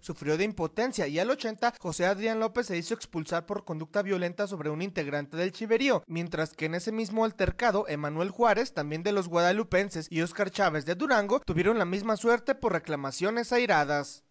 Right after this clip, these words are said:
Así, con nueve integrantes y un hombre menos en el campo que Chivas, los espacios dejados por Frailes le permitieron a Raimundo Galindo agregarse al ataque, intentar la jugada personal y con ello poner el cuarto gol,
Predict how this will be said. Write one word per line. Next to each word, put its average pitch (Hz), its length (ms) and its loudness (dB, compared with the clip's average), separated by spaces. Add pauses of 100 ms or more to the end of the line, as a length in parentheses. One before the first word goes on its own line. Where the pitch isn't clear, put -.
(360)
Así, 247 360 2
con 190 160 0
nueve 185 180 4
integrantes 185 640 0
y 151 100 -2
un 165 120 0
hombre 202 240 0
menos 208 320 -2
en 254 100 -4
el 254 100 2
campo 214 360 -2
que 302 100 -4
Chivas, 240 420 0
los 190 140 -4
espacios 202 540 0
dejados 208 440 2
por 214 200 -4
Frailes 214 380 -2
le 208 100 -2
permitieron 190 680 -2
a 196 40 2
Raimundo 185 500 -2
Galindo 202 480 0
agregarse 160 500 -2
al 202 80 2
ataque, 202 480 0
intentar 175 480 0
la 233 140 4
jugada 202 400 2
personal 226 520 0
y 165 100 -10
con 165 200 -4
ello 208 220 2
poner 165 260 -4
el 202 160 -2
cuarto 165 400 0
gol, 262 240 2